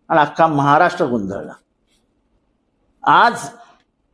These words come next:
फडणवीस साहेब जे बोलले आहेत ते कारण नसताना बोलले, कुठलंही कारण, काही औचित्यच नव्हतं. आता बर्नियर लिहिलेलं पुस्तक, बकरींमधल्या नोंदी,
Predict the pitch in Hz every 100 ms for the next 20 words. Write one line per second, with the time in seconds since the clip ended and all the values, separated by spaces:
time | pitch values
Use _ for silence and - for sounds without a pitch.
0 | _ _ _ _ _ _ _ _ _ _
1 | _ _ _ 139 165 202 196 202 180 190
2 | 147 151 165 120 - - _ _ _ _
3 | _ 202 208 196 254 262 247 226 175 117
4 | 82 - _ _ _ _ _ _ _ -
5 | 135 208 214 175 190 196 185 185 147 175
6 | 254 240 254 226 151 110 101 - _ -
7 | _ - 156 226 202 - 196 214 285 320
8 | 294 254 214 180 160 131 - 135 147 -
9 | 101 208 208 302 294 269 240 208 151 131
10 | 131 185 - -